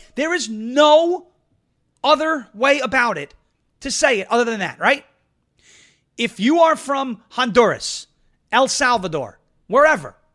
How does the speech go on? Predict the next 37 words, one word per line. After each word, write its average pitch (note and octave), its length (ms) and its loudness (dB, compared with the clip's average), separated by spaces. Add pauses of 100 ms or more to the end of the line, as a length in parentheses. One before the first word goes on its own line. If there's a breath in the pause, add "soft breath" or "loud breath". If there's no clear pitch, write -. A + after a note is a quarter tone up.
(120)
it A#3+ 80 -2
doesn't D#4 160 -4
matter E4+ 160 4
what, A#3+ 160 2
you D4 60 -6
could E4 80 -4
be D#4+ 40 -2
from C4+ 160 0
Russia, G#3 400 -4
Russia, A3+ 300 -6
Russia. A3 400 -16 (580 soft breath)
You - 80 -20
could G#3+ 100 -10
be A3 60 -12
from G#3+ 180 -12
Russia. F3+ 480 -6 (380)
You A#3 140 -14
could A#3 100 -12
even A3+ 220 -10
be A3 100 -4
from G3+ 400 -12 (540)
China. D#3 500 -16 (280)
You F#3+ 100 -12
could G#3 120 -12
be A#3 60 -10
from A3 220 -10
Mexico. D#3 600 -6 (260 soft breath)
You A#3+ 100 -12
could A#3 160 -10
be A3+ 120 -4
from A3+ 200 -10
Japan. F3 600 -4 (160 soft breath)
You A#3 140 -14
could B3 100 -14
be B3 140 -12
from A3+ 320 -10 (140)
North A3+ 540 -4